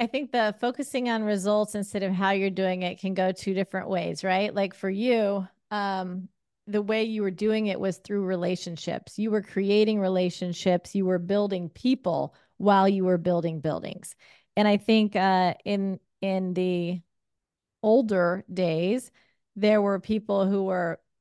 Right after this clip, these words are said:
building buildings and knocking people down, and they were, they were being successful at it. So there was, they, some,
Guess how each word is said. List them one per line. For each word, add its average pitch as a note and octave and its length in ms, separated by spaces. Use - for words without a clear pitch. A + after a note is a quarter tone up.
building A#3 400
buildings A3 500
and F#3+ 140
knocking F#3 420
people F#3 320
down, F#3 560
and G#3+ 200
they G3+ 140
were, F#3 340
they G#3 120
were G3+ 160
being G#3+ 420
successful B3+ 680
at F#3 180
it. F#3+ 200
So G#3+ 140
there G#3 220
was, G3 240
they, G#3+ 220
some, A#3 260